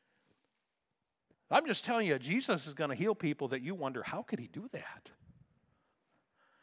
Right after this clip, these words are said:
And sometimes Jesus uses somebody that you say, "How could God use that person?" You know, God delights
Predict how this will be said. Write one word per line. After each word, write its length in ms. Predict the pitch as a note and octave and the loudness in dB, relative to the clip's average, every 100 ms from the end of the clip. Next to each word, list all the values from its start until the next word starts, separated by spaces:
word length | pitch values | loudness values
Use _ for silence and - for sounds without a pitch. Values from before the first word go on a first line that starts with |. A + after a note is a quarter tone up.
| _ | _
And 100 | C#3+ | -4
sometimes 480 | - G3+ G#3+ G3+ C3+ | 2 2 6 6 4
Jesus 460 | A#2+ G#3 A#3 D#3+ C#3 | 0 0 2 -2 -2
uses 480 | D3+ A#3 D4+ C4 - | 4 6 6 4 4
somebody 440 | - C#3+ C3+ C3+ | 4 6 4 4
that 140 | C3 | -2
you 100 | D#3+ | 0
say, 180 | A3 D3+ | 0 0
"How 180 | B2 G#3+ | 2 -2
could 200 | - G#3+ | -2 -2
God 220 | - A3 | -2 -4
use 220 | A3+ D#3+ - | -8 -6 -2
that 220 | G3+ - | -2 -2
person?" 340 | D3 - G#2+ - _ _ _ _ _ _ _ _ _ _ _ _ _ _ _ _ _ _ _ _ _ | -8 -8 -12 -14 _ _ _ _ _ _ _ _ _ _ _ _ _ _ _ _ _ _ _ _ _
You 120 | E3 | -4
know, 180 | C4 E3 | -4 -4
God 460 | E3+ G#3 A3+ C#3 A#2+ | -4 0 -2 -4 -2
delights 1300 | D#3+ C#3+ C#3+ C#3+ G3 C4 G#3+ B2 - - - - | -2 0 0 0 2 4 4 2 -2 -2 -4 -10